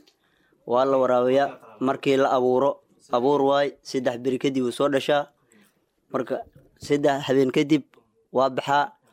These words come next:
waa la falaa, waa la waraabiyaa. Markaas kadib wuu saaqaa. Markuu saaqa kadib, haddana hal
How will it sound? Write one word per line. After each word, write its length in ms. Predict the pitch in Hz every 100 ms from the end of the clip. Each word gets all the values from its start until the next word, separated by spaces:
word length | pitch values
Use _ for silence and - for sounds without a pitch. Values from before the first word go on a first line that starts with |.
| _ _ _ _ _
waa 140 | 131 139
la 120 | 139
falaa, 420 | - 131 139 139 _ _ _ -
waa 200 | 131 143
la 100 | 143
waraabiyaa. 640 | 127 127 123 127 143 143 _ _ _ _ _ _ _ -
Markaas 260 | - 143
kadib 260 | - 147 139
wuu 120 | 135
saaqaa. 500 | - 127 120 143 143 - - - _ _ _
Markuu 300 | - 165 170
saaqa 300 | 156 147 139
kadib, 300 | 131 170 165 139 _ _ _ _ -
haddana 260 | 156 160
hal 120 | 151